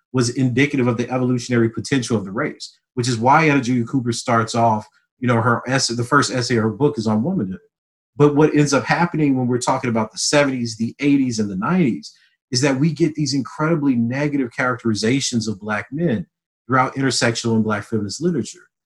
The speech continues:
So much so that even when other Black feminists go to test it, like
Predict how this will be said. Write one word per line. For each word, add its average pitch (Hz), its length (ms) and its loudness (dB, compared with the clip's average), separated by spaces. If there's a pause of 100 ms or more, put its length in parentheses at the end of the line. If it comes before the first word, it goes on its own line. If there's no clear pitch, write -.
(220)
So 147 200 4
much 180 260 2
so 127 300 2
that 117 280 0
even 170 520 2
when 139 360 2
other 165 220 4
Black 135 320 -2
feminists 123 460 -2
go 123 180 -2
to 113 100 0
test - 400 -4
it, 101 120 -14
like 113 280 -2